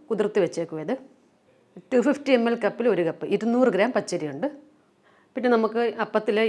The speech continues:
ഈസ്റ്റിന് പകരം ചേർക്കുന്നത് പാളയംകോടൻ പഴവും അതുപോലെ തേങ്ങാവെള്ളവും. ഇത് ചേർത്താണ് നമ്മൾ അരയ്ക്കുന്നത്. പാളയംകോടൻ പഴം ചെറിയ ഒരെണ്ണം എടുത്താൽ മതി, തീരെ ചെറുതൊരെണ്ണം. മീഡിയം സൈസ് വലിപ്പമൊക്കെ ആണെങ്കിൽ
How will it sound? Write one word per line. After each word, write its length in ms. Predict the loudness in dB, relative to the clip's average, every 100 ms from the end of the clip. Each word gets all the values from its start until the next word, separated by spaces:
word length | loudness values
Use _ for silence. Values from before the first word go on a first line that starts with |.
| 2
ഈസ്റ്റിന് 380 | 0 0 -2 0
പകരം 320 | 0 0 -2 -4 _ 0
ചേർക്കുന്നത് 480 | 2 2 2 0 0 -2 -6 _ _ _ 2
പാളയംകോടൻ 600 | 6 6 4 2 2 0
പഴവും 340 | 0 0 -2 -6 -12 -20 -8
അതുപോലെ 340 | -4 -2 -2 -4 -6 _ _
തേങ്ങാവെള്ളവും. 640 | 2 2 2 0 -4 -6 -12 -8
ഇത് 120 | -6 -2
ചേർത്താണ് 320 | -2 0 -2 0
നമ്മൾ 140 | 0 0
അരയ്ക്കുന്നത്. 400 | 0 -8 -6 -6 -8 -18 -20 _
പാളയംകോടൻ 520 | 2 4 4 2 0 0 0
പഴം 180 | -2 -8 -8 0
ചെറിയ 280 | 2 4 2
ഒരെണ്ണം 200 | 2 0 -2
എടുത്താൽ 240 | -4 -8
മതി, 140 | -6 -6 -8 -10
തീരെ 260 | -4 -2 -2 -4
ചെറുതൊരെണ്ണം. 420 | -4 -4 -8 -12 -14 -20 -20 _
മീഡിയം 260 | -2 2 2 2
സൈസ് 220 | 0 2
വലിപ്പമൊക്കെ 460 | 0 0 -2 -2 -2
ആണെങ്കിൽ 280 | -2 -4 -4